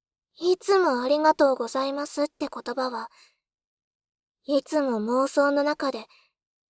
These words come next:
き放題させてくれてありがとうございますって意味でもあるの。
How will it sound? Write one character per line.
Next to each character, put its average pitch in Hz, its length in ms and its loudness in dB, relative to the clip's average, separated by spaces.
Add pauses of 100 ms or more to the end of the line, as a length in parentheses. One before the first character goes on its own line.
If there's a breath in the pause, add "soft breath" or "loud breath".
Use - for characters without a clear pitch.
(300)
き 339 180 -2
放 359 300 4
題 269 240 2
さ 247 100 -8
せ 254 160 -4
て 262 140 0
く 262 100 0
れ 262 140 0
て 254 160 0
あ 254 160 0
り 339 120 0
が 370 160 2
と 277 220 4
う - 20 4
ご 240 140 -4
ざ 277 220 -2
い 302 80 -2
ま 311 180 -2
す - 200 -2
っ 320 40 2 (520)
て 262 80 -4
意 254 180 -4
味 269 120 -2
で 240 100 -2
も 208 180 -10
あ 226 60 -10
る 226 120 -12
の。 202 160 -12